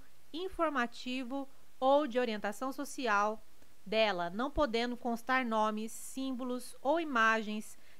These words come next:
que caracterizem promoção pessoal de autoridades ou servidores públicos.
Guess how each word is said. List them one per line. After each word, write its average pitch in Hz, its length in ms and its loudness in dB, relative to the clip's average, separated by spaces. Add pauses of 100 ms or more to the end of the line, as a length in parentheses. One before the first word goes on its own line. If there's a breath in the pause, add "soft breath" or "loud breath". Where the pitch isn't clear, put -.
que 220 120 -6
caracterizem 262 920 2
promoção 220 520 -2
pessoal 220 480 0
de 196 80 -2
autoridades 208 1000 0
ou 277 300 4
servidores 254 580 -2
públicos. - 760 -8